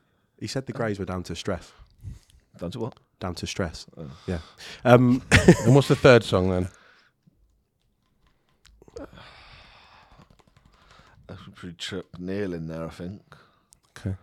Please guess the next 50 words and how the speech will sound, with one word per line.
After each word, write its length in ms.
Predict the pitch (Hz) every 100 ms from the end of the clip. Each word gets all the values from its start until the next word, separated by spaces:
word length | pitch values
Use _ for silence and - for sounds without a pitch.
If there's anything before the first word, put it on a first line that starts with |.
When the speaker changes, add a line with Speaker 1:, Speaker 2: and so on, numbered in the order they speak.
| _ _
Speaker 2:
Depending 420 | _ 104 90 82 85
on 100 | 80
the 60 |
days. 520 | 76 82 80 92 - -
Speaker 1:
Bit 100 | 135
of 0 | 123
Speaker 2:
actually 60 | 113
Speaker 1:
Jamie 180 | 123
Speaker 2:
resemble. 380 | 120 127 117 107
Speaker 1:
Webster? 120 | 160 95 127 _ _ _ - 135 -
Speaker 3:
Yeah, 180 | 156
I 20 | 160
like 160 | 156
Speaker 1:
Yeah, 60 | 131
Speaker 3:
Jamie. 340 | 117 117 117 -
Speaker 1:
yeah. 120 | 123
Speaker 3:
Yeah, 160 | 123 135 - _
Jamie's 340 | - 131 123 107
good. 400 | 127 110 101 -
He's, 200 | - 120
he's 240 | 117 - 110
got 300 | - 92 107
a, 20 | _ - - - - -
my 140 | - 117
two 280 | - 139 117
favourites 540 | 123 117 107 98 -
are 60 | 107
Weekend 400 | 117 107 110 107
in 100 | 101
Paradise 520 | 107 101 101 98 -
Speaker 1:
Yeah. 60 |
Speaker 3:
and 100 | 98
This 120 | 101 92
Place. 320 | - 95 92
I 60 | 101
think 160 | 98
those 180 | 95 95
two 120 | -
are 40 | 95
great 280 | 92 85 80
songs. 340 | 90 87 104
Speaker 1:
Great 200 | - 90
song. 220 | - 85 - _ _
Speaker 3:
But 380 | 117 80 - - _ _
Speaker 2:
You 140 | - 107
do 200 | 135 107
look 220 | 95 107
like 260 | 82 78 -
a 60 | 80
young 360 | 85 80 71